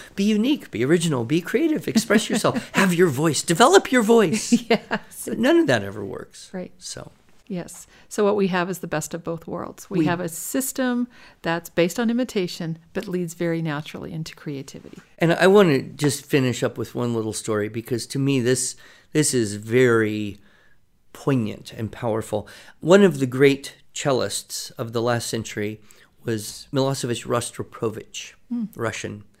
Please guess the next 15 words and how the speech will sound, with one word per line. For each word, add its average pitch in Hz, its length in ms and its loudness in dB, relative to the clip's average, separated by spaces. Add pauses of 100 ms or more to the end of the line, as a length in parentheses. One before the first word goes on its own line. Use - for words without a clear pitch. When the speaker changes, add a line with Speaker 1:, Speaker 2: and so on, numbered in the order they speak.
(580)
Speaker 1:
And 135 340 2 (100)
he 214 560 -2 (200)
had 160 220 0
the 147 120 2
opportunity 143 680 0
to 117 180 -8
study 131 640 -4 (340)
with 131 240 -2
Pablo 139 340 0
Casals, - 800 -6 (1040)
arguably 185 520 4
the 139 100 -2
greatest 123 500 0
cellist 107 380 -4
who 113 120 -8